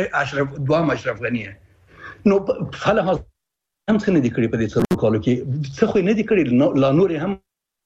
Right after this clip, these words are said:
خراب کړي دي. اساس د خبرې په تایید باندې موږ د دې څه وروسته بیا نن نرسان لرو، نه دایګان لرو ښځینه، نه ډاکټران لرو ښځینه،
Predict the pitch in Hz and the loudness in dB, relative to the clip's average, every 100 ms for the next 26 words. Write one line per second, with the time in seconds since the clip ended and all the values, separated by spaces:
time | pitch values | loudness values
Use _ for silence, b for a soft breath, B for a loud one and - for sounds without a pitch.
0 | - - 120 101 180 139 101 98 b b | -10 -2 0 0 0 0 -2 -6 b b
1 | - 123 214 - - 147 170 147 135 - | -4 0 0 -2 -2 0 0 0 0 0
2 | 170 170 170 165 B B 160 147 135 160 | 2 0 0 -2 B B 2 4 2 2
3 | 135 - 131 113 131 143 175 254 - _ | 0 0 0 0 2 4 4 2 0 _
4 | - 123 113 107 - 180 170 139 120 113 | 0 2 2 0 0 0 2 2 2 2
5 | 135 123 110 120 151 147 135 120 B - | 2 2 0 2 2 2 2 0 B -4
6 | 139 139 120 107 113 135 123 110 117 127 | -2 2 2 2 2 2 2 0 2 2
7 | 147 139 120 120 104 120 | 4 2 0 -4 0 0